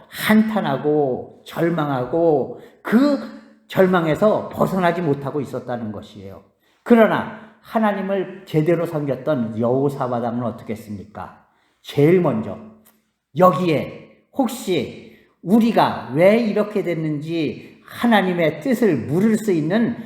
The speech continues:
선견자가 혹시 있느냐라고 물었어요. 하나님을 찾고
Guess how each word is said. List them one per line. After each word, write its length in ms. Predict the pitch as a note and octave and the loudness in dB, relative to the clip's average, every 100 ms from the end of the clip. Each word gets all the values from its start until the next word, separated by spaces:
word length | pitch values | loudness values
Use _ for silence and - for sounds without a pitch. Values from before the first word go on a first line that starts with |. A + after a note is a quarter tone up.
| - | -16
선견자가 1200 | - - C#4+ B3+ A#3 F3 C#3+ C#3 E3+ A#3 - - - | -18 -2 2 4 4 2 0 2 2 2 -2 -12 -4
혹시 520 | G#3+ - - G3+ - | -4 -4 -4 -2 -2
있느냐라고 920 | D#3+ E3+ E3 E3 E3+ F3+ F#3 F3+ E3 G3 | -2 -2 2 2 4 4 6 4 2 0
물었어요. 960 | C#3+ C3+ - A2 G2 B2+ C#3 - - _ _ _ _ _ _ _ _ _ _ _ _ _ _ _ _ _ - - | -2 -4 -6 -10 -6 -2 -2 -4 -16 _ _ _ _ _ _ _ _ _ _ _ _ _ _ _ _ _ -20 -16
하나님을 580 | - - D#4 C#4+ C#4 A#3+ | -4 2 4 4 4 2
찾고 520 | - F#3+ - C3+ - | 0 -4 -2 -6 -6